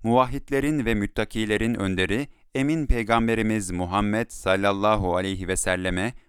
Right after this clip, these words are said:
onun ehline, ashabına ve yoluna en güzel bir şekilde tabi olanlara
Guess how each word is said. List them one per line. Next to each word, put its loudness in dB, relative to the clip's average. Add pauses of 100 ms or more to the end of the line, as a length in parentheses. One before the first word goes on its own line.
(160)
onun 2
ehline, 0 (200)
ashabına 2
ve 2
yoluna 2
en -2
güzel 0
bir -2
şekilde -4
tabi 2
olanlara 0